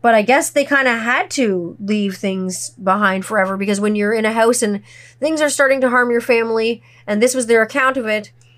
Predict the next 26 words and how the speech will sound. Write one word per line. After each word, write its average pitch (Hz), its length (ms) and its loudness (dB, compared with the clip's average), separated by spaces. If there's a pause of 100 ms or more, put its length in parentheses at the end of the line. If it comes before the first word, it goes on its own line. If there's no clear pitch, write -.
(320)
they, 226 680 2
they 208 320 -2
got 208 220 4
out. 185 240 0
And 226 200 0
this 359 420 0
here 254 540 2 (320)
started 185 800 2 (220)
my 196 140 0
fascination 202 760 0
with 196 200 -2
Ed 202 280 2
and 208 140 0
Lorraine 214 400 2
Warren, 311 320 2
'cause 226 100 0
it 220 40 -4
was 214 120 -4
around 226 240 0
this 285 160 2
time 247 220 2
that 226 140 -2
they 311 160 2
had 285 120 -2
gotten 226 280 2
involved, 214 440 4